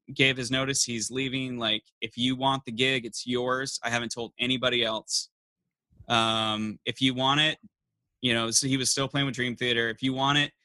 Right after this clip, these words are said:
I'll fly you to New Jersey. You can stay with me. Um,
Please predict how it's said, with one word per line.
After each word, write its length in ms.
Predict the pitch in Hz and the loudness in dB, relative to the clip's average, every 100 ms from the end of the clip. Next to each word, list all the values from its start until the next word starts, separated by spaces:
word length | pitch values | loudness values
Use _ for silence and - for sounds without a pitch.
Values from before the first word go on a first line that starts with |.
| _ _ _ _ _ - | _ _ _ _ _ 4
I'll 140 | 123 | 4
fly 280 | 113 143 139 | 4 2 4
you 100 | 139 | 6
to 100 | 135 | 4
New 120 | 127 | 2
Jersey. 380 | 117 135 135 135 | 0 0 2 0
You 300 | 131 135 117 | -2 -2 -4
can 120 | 110 | -2
stay 260 | 110 - 139 | -2 2 2
with 180 | 143 - | 0 -2
me. 480 | 131 127 123 120 - _ _ | 0 0 0 -4 -10 _ _
Um, 480 | 117 117 113 110 101 | 0 0 2 0 -4